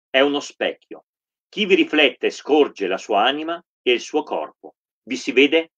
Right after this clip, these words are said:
intero. Se foste trenta o quaranta uccelli, vedreste trenta o quaranta uccelli su questo specchio.'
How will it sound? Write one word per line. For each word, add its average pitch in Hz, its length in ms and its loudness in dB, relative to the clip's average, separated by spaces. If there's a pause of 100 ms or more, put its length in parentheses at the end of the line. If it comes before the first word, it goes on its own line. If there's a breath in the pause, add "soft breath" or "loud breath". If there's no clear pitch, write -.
(260)
intero. 127 680 -6 (640)
Se - 200 0
foste 196 360 6
trenta 143 420 2
o - 40 -2
quaranta 139 460 2
uccelli, 160 580 0
vedreste 131 580 -2
trenta 147 440 -4
o 165 40 -4
quaranta 113 460 -2
uccelli 101 640 -6
su - 160 -8
questo - 320 -6
specchio.' - 600 -14